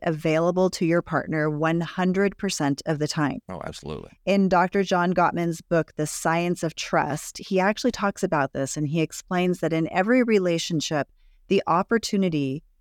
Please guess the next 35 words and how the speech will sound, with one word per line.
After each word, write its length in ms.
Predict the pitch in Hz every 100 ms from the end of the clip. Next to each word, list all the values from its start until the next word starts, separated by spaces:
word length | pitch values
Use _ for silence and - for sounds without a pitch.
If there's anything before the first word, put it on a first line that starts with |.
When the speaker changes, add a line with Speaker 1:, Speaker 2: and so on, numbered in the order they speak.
| -
Speaker 1:
for 140 | 196
both 580 | 156 - 180 233 254 -
partners 760 | - 247 277 147 131 143 - -
to 100 | 190
be 240 | 190 190 -
emotionally 840 | 180 175 190 208 226 - 233 226 208
available 720 | 180 196 196 175 151 143 -
at 120 | -
the 80 | 165
same 260 | - 170
exact 340 | 180 175 170 -
time 320 | 170 151 147 -
is 140 | 156
only 260 | 156 156 156
nine 640 | 147 147 147 156 160 160 -
percent. 880 | - 165 156 - 139 127 - - - _
Speaker 2:
What? 320 | - 120 - - _ -
Speaker 1:
Nine 380 | 170 170 196 196
percent. 580 | 208 190 180 165 - - _ 170
Speaker 2:
All 60 |
right. 40 | 92
Speaker 1:
Nine 220 | 196 220
percent 320 | 254 220 202
of 60 | 190
the 60 |
time, 360 | 190 180 156 156
you're 320 | 160 175 190
gonna 160 | 202 180
be 100 | 175
emotionally 560 | 170 160 - 170 170
available 480 | 160 156 156 151 151
at 80 | 147
the 80 | 156
same 240 | 160 147
time 260 | 135 135